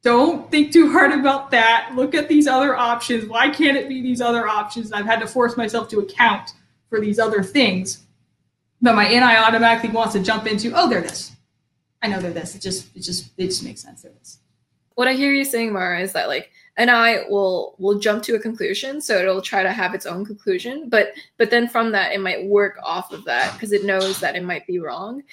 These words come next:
Speaker 2: but it's, like, that initial N I impression, like, that
Speaker 1: Mm-hmm.
Speaker 2: it starts with.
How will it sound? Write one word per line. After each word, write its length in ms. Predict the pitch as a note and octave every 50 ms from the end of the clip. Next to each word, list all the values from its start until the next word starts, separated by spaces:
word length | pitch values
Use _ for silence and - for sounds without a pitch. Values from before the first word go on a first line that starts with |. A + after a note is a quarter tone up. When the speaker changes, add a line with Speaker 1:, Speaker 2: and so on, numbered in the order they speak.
| - - _
Speaker 2:
but 180 | - G#3 G3+ G#3
it's, 260 | G3 G3+ G3 - -
like, 120 | G3 G3 G3+
that 140 | G3+ G3 G3+
initial 520 | G3+ G3 G3 G3+ G3+ - G#3+ G3 F3+ - -
N 160 | F#3+ G3 F3
I 140 | C#3+ D3 C#3
impression, 880 | C#3+ G2 - G#3 G#3 - - F3 F#3+ - - - - F3 F#3+ - A#3+ - _ _ _ _ _ _
like, 140 | G#3 G3+ F3+
that 80 | A3+ G#3
Speaker 1:
Mm-hmm. 120 | G#3+ G#3
Speaker 2:
it 100 | G#3 -
starts 320 | - - F3 G3+ - - -
with. 320 | - G#3+ A3+ A#3 - _